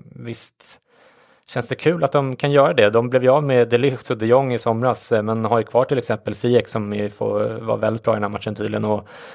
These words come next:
en, eh, rad andra bra spelare. De fortsätter tydligen att fylla på underifrån och, och, ehm, har liksom, eh, ja, men fått fatt i den gamla Ajax-stilen på något sätt igen. Eh, sex poäng efter två matcher.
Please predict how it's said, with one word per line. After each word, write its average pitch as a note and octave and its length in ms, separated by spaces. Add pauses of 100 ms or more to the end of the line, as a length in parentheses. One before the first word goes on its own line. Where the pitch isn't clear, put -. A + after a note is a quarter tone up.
(120)
en, G#2+ 280
eh, G2+ 320
rad B2+ 400
andra G#2 360
bra G2+ 220
spelare. G2+ 400
De G#2+ 360 (560)
fortsätter - 440
tydligen G#2 320
att G#2 140
fylla A2 220
på G#2+ 380
underifrån G#2 720
och, G2+ 220 (720)
och, G#2 320
ehm, G2 640
har G#2+ 440
liksom, G2+ 500
eh, A2+ 440 (320)
ja, C#3 120
men A#2 440
fått - 520
fatt - 340
i B2 60
den A2 140
gamla A2 340
Ajax-stilen A2+ 760
på A2+ 100
något G2+ 140
sätt - 360
igen. G2+ 420
Eh, G2+ 380
sex - 340
poäng B2 300
efter - 180
två - 160
matcher. G#2+ 640